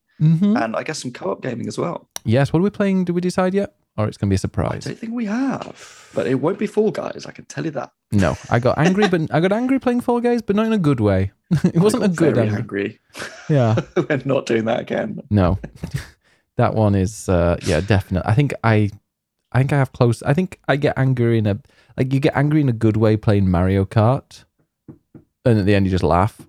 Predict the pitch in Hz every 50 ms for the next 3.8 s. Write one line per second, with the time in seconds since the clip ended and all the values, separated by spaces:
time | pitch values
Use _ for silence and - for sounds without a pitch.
0 | _ _ - - 113 104 98 98 95 104 - _ - 104 98 101 117 117 117 113
1 | 117 104 92 90 - - 98 98 90 90 92 92 87 - - - 92 92 92 90
2 | 87 90 87 87 90 85 85 82 85 90 - 95 90 92 98 - _ _ _ _
3 | _ _ _ _ _ _ _ _ _ _ _ _ _ - -